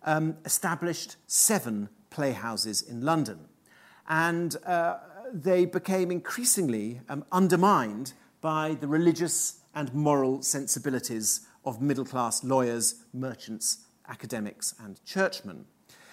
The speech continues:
They began to associate the stage with sin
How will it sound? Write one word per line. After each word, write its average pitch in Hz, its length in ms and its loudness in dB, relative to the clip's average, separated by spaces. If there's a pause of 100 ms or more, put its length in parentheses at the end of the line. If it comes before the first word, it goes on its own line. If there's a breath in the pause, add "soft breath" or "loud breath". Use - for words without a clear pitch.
(140 loud breath)
They 170 180 6
began 151 480 0
to 143 400 0
associate 147 800 -4
the 127 80 -10
stage 117 640 0 (100)
with 120 140 -6
sin 175 540 4